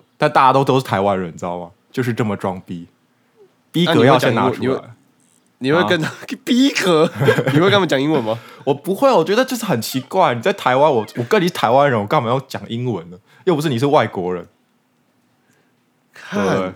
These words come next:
Speaker 1: 对？
Speaker 2: 哎，很好笑哎。
Speaker 1: 你这个很敷衍哦。
Speaker 2: 可是英文，
Speaker 1: 没有，但是，
Speaker 2: 英文也，
Speaker 1: 啊。
Speaker 2: 英文也算你的母语之一吧？
Speaker 1: 谁跟你母语啊？靠北哦。
Speaker 2: 啊，你不是从小讲英文？
Speaker 1: 没有，我小学，我是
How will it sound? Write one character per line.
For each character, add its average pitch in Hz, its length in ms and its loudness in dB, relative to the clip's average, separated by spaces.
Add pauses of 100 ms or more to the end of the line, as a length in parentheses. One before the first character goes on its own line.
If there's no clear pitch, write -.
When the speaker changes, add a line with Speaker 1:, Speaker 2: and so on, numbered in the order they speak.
Speaker 1:
对？ 131 120 -6
Speaker 2:
哎， 131 40 -4
很 139 120 -6
好 156 160 0
笑 120 360 -2
哎。 95 60 -14 (1300)
Speaker 1:
你 90 120 -12 (120)
这 113 100 -6
个 107 80 -2
很 101 140 -8
敷 98 180 -6
衍 101 240 -2
哦。 90 140 -16 (840)
Speaker 2:
可 151 120 0
是 170 160 6
英 - 20 2
文， - 0 -
Speaker 1:
没 247 60 4
有， - 20 4
但 180 200 4
是， 120 60 -6
Speaker 2:
英 214 140 -4
文 190 160 2
也， - 60 2
Speaker 1:
啊。 107 160 -2 (380)
Speaker 2:
英 240 120 -2
文 202 140 2
也 143 40 0
算 170 220 0
你 135 40 0
的 131 60 0
母 135 300 0
语 123 140 -4
之 113 200 -6
一 120 140 -4
吧？ 104 240 -6 (160)
Speaker 1:
谁 - 180 -10
跟 113 180 -2
你 107 40 -4
母 104 400 -2
语 90 240 -6
啊？ 85 140 -10
靠 98 160 -6
北 85 320 -12
哦。 87 100 -14
Speaker 2:
啊， - 100 -4
你 180 120 0
不 135 80 -2
是 180 80 -2
从 170 180 -2
小 156 100 2
讲 135 180 -2
英 143 180 -2
文？ 104 120 -4 (220)
Speaker 1:
没 101 360 0
有， 104 140 2
我 98 140 -2
小 117 240 -2
学， - 220 -12
我 127 80 -2
是 226 200 -2